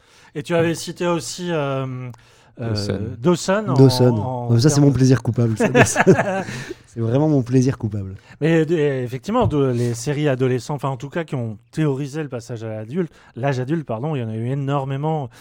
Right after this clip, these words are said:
Speaker 1: dans les, la fin des années quatre-vingt-dix, début des années deux mille, enfin, que ce soit Buffy, Dawson, il y a eu The O C, évidemment, Jayla, quinze ans,
Speaker 2: Mm.
Speaker 1: euh, Freaks and Geeks. Moi, je
Speaker 3: Freaks
Speaker 1: voulais
Speaker 3: and
Speaker 1: sa-
Speaker 3: Geeks, putain, j'aurais pu citer Freaks and Geeks, qui est quand même un chef-d'œuvre absolu.
Speaker 1: Ouais,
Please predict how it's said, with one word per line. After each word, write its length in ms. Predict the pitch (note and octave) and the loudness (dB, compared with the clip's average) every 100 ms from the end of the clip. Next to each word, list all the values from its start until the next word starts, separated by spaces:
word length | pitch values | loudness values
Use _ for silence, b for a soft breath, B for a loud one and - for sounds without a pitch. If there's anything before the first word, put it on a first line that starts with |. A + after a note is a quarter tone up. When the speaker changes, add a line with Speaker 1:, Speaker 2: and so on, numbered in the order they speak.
| B B | B B
Speaker 1:
dans 80 | A2+ | -12
les, 240 | G#2+ A#2 A2+ | -8 -8 -8
la 120 | A2 | -10
fin 140 | C3+ | -8
des 200 | C3+ A2+ | -8 -8
années 120 | A2+ | -8
quatre-vingt-dix, 540 | G#2+ G2 G#2 A2+ B2+ A#2+ | -10 -16 -16 -14 -14 -10
début 240 | A2 G#2+ | -12 -10
des 220 | G#2+ G2+ | -12 -10
années 180 | G#2+ A2+ | -10 -8
deux 140 | A2+ C3 | -4 -4
mille, 220 | D#3+ C#3+ | -2 -4
enfin, 280 | A2 A2+ G#2 b b b b - | -4 -8 -10 b b b b -16
que 80 | A2 | -12
ce 120 | A2+ | -8
soit 200 | C3+ B2+ | -6 -2
Buffy, 380 | C3+ A#2+ C#3 C3+ | -2 -4 -8 -6
Dawson, 480 | B2 A2+ D#3 D3+ C#3+ | -6 -4 -2 -2 -2
il 40 | |
y 40 | A#2 | -6
a 40 | |
eu 60 | G#2 | -8
The 200 | G#2 B2 | -6 -4
O 80 | B2 | -4
C, 240 | - D#3 | -8 -6
évidemment, 760 | D3 A#2 A#2 B2 C#3+ D3 C#3+ | -6 -6 -6 -6 -6 -6 -6
Jayla, 300 | A#2 A#2+ A#2+ | -6 -6 -6
quinze 260 | A#2+ B2 B2 | -6 -8 -4
ans, 160 | D3 C#3 | -4 -4
Speaker 2:
Mm. 520 | A2 G#2 - _ - | -10 -16 -18 _ -8
Speaker 1:
euh, 240 | C3 B2 A#2+ | -4 -2 -2
Freaks 300 | C#3 - C#3 | -6 -6 -6
and 160 | C#3 | -2
Geeks. 220 | D#3+ F#3+ - B B B | -2 -2 -6 B B B
Moi, 120 | D3 | 2
je 20 | |
Speaker 3:
Freaks 140 | D3+ F3+ | 4 6
Speaker 1:
voulais 100 | D#3+ | 6
Speaker 3:
and 100 | D3+ | 6
Speaker 1:
sa- 20 | |
Speaker 3:
Geeks, 240 | D3 C#3+ - | 4 0 -2
putain, 120 | B2 | 0
j'aurais 160 | A2+ | 2
pu 140 | A#2 D#3+ | 0 -2
citer 240 | C#3+ C3+ | 0 0
Freaks 220 | B2+ B2+ C#3 | 0 0 2
and 100 | C3 | 2
Geeks, 200 | C#3+ - | 0 -2
qui 60 | |
est 20 | A2+ | -4
quand 140 | A#2 | -4
même 80 | G#2+ | -6
un 40 | |
chef-d'œuvre 520 | - - D3 C#3 C3 | -6 -4 0 2 0
absolu. 200 | A#2 C#3+ | 0 4
Speaker 1:
Ouais, 200 | E3 D3 | 6 6